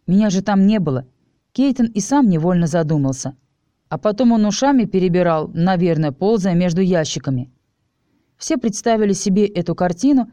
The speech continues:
и на какое-то время застыли с самыми неожиданными выражениями лиц. «А как он со склада-то ушёл?» наконец спросил Ромеус. «Охранное поле же вновь заработало. Телепортация стала невозможна». «Через дверь вышел»,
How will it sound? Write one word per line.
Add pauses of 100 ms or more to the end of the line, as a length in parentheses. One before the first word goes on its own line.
(220)
и
на
какое-то
время
застыли (220)
с
самыми
неожиданными
выражениями
лиц. (760)
«А
как
он
со
склада-то
ушёл?» (320)
наконец
спросил
Ромеус. (420)
«Охранное
поле
же
вновь
заработало. (440)
Телепортация
стала
невозможна». (960)
«Через
дверь
вышел»,